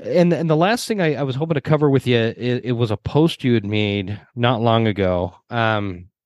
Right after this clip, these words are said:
and I think it ties into what you had just mentioned earlier, maybe with the,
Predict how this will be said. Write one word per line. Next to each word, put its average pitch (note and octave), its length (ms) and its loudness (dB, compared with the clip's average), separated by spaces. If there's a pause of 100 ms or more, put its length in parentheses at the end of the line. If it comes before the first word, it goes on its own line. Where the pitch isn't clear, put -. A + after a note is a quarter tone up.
(680)
and B2+ 120 0
I C3 60 2
think A3 260 0
it - 120 0
ties C#3+ 360 0
into B2 240 0
what B2 240 0
you A#2 260 0
had G#2+ 220 -6
just A#2 240 -6
mentioned A2 360 -4
earlier, A2 420 2
maybe G#2 240 0
with G2+ 280 0
the, G2+ 240 2